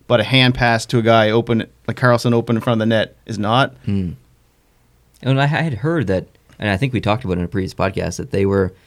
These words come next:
Speaker 2: considering implementing new rules.
Speaker 1: See, what, what Gary will do is he'll suggest they talk about it to the Board of Governors, like, or the, uh, G Ms meetings, I mean.
Speaker 2: But
Speaker 1: And
Speaker 2: no
Speaker 1: then by the time that comes around, they're gonna say, "No, we don't want that,"
Speaker 2: No, but
Speaker 1: because
Speaker 2: he, I heard that they were gonna try and implement it.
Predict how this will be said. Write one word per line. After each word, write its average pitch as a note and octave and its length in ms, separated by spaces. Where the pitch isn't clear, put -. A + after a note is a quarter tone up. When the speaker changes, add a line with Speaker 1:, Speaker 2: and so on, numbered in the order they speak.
Speaker 2:
considering G2+ 600
implementing F#2 520
new F#2 120
rules. F#2+ 440
Speaker 1:
See, G2+ 200
what, B2+ 320
what C3 180
Gary C3 220
will A#2+ 160
do A2 220
is A2 120
he'll G#2+ 400
suggest A2+ 560
they D3+ 100
talk D3+ 240
about D3 240
it - 160
to A2+ 100
the F#2 580
Board G#2 160
of F#2+ 40
Governors, A#2 520
like, G2+ 160
or G2 140
the, F2 300
uh, E2+ 180
G A2+ 240
Ms A#2 160
meetings, B2 240
I A#2+ 40
mean. C3 280
Speaker 2:
But - 220
Speaker 1:
And B2+ 120
Speaker 2:
no C#3 60
Speaker 1:
then C#3 80
by C#3+ 100
the C3+ 80
time D3 260
that C#3 140
comes C#3+ 220
around, A#2+ 280
they're A#2 100
gonna A2+ 160
say, F#2+ 300
"No, F#2+ 140
we F2+ 100
don't D#2+ 140
want E2+ 160
that," D2 220
Speaker 2:
No, B2+ 120
but A2+ 140
Speaker 1:
because G#2 160
Speaker 2:
he, - 140
I B2 120
heard C3+ 160
that G2+ 40
they G2 80
were F#2+ 80
gonna F2+ 120
try G#2 180
and G2 100
implement G2+ 400
it. F2+ 140